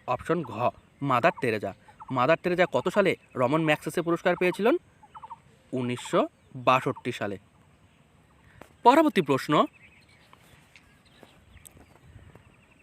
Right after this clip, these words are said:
নরম্যান বরলক পুরস্কার পাওয়া প্রথম ভারতীয় মহিলার নাম কি? সঠিক উত্তর কী হবে? অপশন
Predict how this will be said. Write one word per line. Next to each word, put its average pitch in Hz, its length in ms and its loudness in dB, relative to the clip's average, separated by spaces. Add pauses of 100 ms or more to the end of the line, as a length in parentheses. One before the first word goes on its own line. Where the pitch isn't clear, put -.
নরম্যান 208 520 6 (100)
বরলক 156 320 6 (100)
পুরস্কার 185 460 2
পাওয়া 170 180 4
প্রথম 156 300 0 (340)
ভারতীয় 160 440 2
মহিলার 151 340 2
নাম 123 180 0
কি? 101 100 -8 (1400)
সঠিক - 440 -6
উত্তর 117 200 -8
কী 143 140 0
হবে? 160 160 2 (560)
অপশন 180 240 0